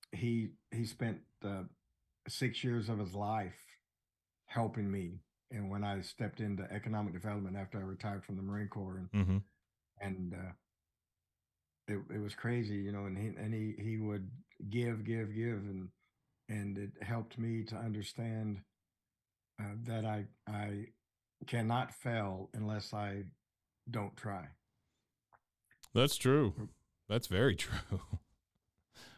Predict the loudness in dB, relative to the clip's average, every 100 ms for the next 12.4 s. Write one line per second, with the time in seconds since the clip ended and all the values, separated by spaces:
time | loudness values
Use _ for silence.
0 | -12 2 6 6 6 4 4 2 -4 _
1 | 0 4 6 4 4 2 0 0 -2 -2
2 | 0 0 -2 -6 _ _ _ _ _ -20
3 | -20 _ _ -20 -16 -12 -12 -12 -14 -14
4 | -16 -14 -14 -14 -14 -10 -6 4 8 8
5 | 8 6 4 -20 _ -10 -4 2 4 4
6 | 4 4 4 2 2 4 6 4 4 4
7 | 2 2 0 0 -4 -2 0 0 0 2
8 | 2 6 4 8 8 8 6 4 8 8
9 | 6 4 0 0 -6 -12 6 10 10 10
10 | 8 6 4 6 6 8 10 10 8 4
11 | -2 _ _ _ _ _ _ -8 0 2
12 | 2 0 -2 -6